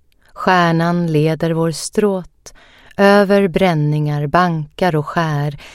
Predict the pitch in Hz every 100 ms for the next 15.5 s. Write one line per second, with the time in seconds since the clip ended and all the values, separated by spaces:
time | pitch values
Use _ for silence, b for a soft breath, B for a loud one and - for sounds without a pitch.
0 | B B - 208 202 190 156 185 - 214
1 | 190 151 - - 180 165 175 185 151 170
2 | 160 175 170 147 147 143 - - 175 147
3 | - - - - - 170 151 170 143 156
4 | 160 160 175 160 160 156 - _ _ _
5 | _ _ - _ _ _ 208 226 220 233
6 | - 175 170 170 170 165 151 - 170 175
7 | 196 196 165 151 147 - _ 196 190 214
8 | 208 160 - _ _ _ B B B 151
9 | 165 - 175 175 160 160 160 147 147 -
10 | - 170 147 147 156 151 - 156 151 147
11 | 143 _ 160 165 170 175 - 180 - -
12 | 240 165 147 196 247 190 _ - 143 143
13 | - - 330 294 151 147 b b b b
14 | b b b - 185 226 220 190 196 196
15 | - 233 175 180 190